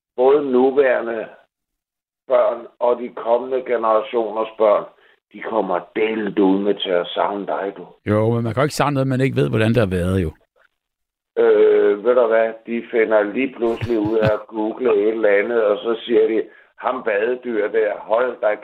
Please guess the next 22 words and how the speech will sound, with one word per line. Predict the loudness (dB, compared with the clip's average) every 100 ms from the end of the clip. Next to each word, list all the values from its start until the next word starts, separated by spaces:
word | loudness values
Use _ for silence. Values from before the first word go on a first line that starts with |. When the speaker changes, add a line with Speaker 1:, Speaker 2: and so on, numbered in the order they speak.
| -4
Speaker 1:
kæft, | -4 -2
hvor | 0 2
er | 2 0
han | -4
sød, | -4 -4 -4 -2
rar, | -2 -2 -4
hyggelig | -4 -4 0 0
og | 2
venlig." | 0 -2 -8 -10 -20 -20 -6
Speaker 2:
Ja, | -6 -4
men, | -4 0 2
øhm, | 2 0 -4 -6
det, | -8 -8 -4
det | -2 0
er |
jo, | -2 -4
kan | -4 -4
man | -4
sige, | -2 0
også | -2 -2
det, | -2
jeg, | 0